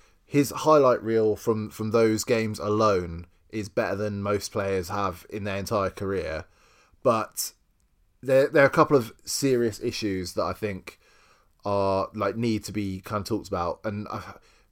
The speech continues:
I'm not breaking any news here. I think it's widely known, but his weight is, is so low. He's six foot and a hundred sixty-six pounds.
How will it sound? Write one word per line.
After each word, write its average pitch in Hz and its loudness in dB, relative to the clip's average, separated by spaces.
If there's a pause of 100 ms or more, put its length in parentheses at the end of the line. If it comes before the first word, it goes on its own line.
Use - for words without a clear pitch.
I'm 127 -2
not 139 2
breaking 120 4
any 110 -2
news 123 0
here. 123 6
I 135 -2
think 120 -6
it's 92 -8
widely 110 2
known, 104 -2
but 92 -4
his 110 0
weight 120 2
is, 95 -4 (640)
is 120 -2
so 110 4
low. 101 2
He's 107 -4
six - -2
foot - -2
and 101 -4
a 98 -6
hundred 113 -4
sixty-six - -8
pounds. 85 -6